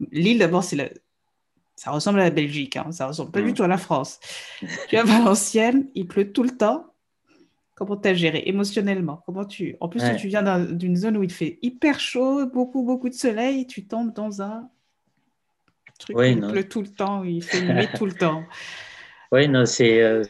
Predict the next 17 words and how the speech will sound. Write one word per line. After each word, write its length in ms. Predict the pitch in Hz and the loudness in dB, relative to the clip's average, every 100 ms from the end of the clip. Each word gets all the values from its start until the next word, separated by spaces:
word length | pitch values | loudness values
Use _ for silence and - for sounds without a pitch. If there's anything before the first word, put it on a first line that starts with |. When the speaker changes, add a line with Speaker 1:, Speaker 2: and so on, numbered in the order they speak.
| - | -6
Speaker 2:
c'est, 400 | - 117 110 110 | -2 0 0 -4
c'est, 240 | - - - | -10 -14 -12
effectivement, 600 | - 131 131 127 120 131 | -4 -2 0 0 2 0
c'était 360 | 131 101 - 110 | 0 -4 -4 -4
un, 300 | 101 87 90 104 | -4 -8 -12 -14
un 140 | 87 | -14
choc. 420 | - 101 95 - | -10 -6 -6 -6
Alors, 260 | 104 110 98 | -2 0 2
euh, 20 | - | 2
Speaker 1:
<laughs> 600 | - - 90 - _ - | 0 -4 -12 -16 _ -4
Speaker 2:
alors, 160 | 113 | -2
moi 220 | 113 143 165 | 0 -2 -2
qui 200 | - 127 | 0 2
avais 640 | 104 98 107 107 104 101 | 2 0 0 0 -2 -6
grandi 440 | 95 95 92 87 98 | -10 -10 -10 -6 -6
à 100 | 92 | -8
Gitega 540 | 90 - 92 90 95 | -12 -14 -14 -10 -12